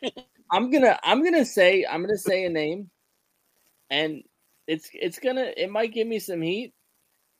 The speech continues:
Speaker 2: It's gonna give me some heat from, uh, twelve-year-old, my twelve-year-old self.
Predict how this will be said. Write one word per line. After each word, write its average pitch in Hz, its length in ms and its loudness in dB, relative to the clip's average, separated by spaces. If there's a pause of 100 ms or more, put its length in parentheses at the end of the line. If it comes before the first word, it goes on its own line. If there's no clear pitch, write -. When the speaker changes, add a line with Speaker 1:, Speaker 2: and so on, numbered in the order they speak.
(520)
Speaker 2:
It's 214 180 2
gonna 349 200 0
give 240 180 -2
me 214 140 -4
some 185 240 -4
heat 170 280 -2
from, 170 300 -2
uh, 156 200 0
twelve-year-old, 156 680 0
my 139 200 -2
twelve-year-old 147 520 0
self. 180 320 -4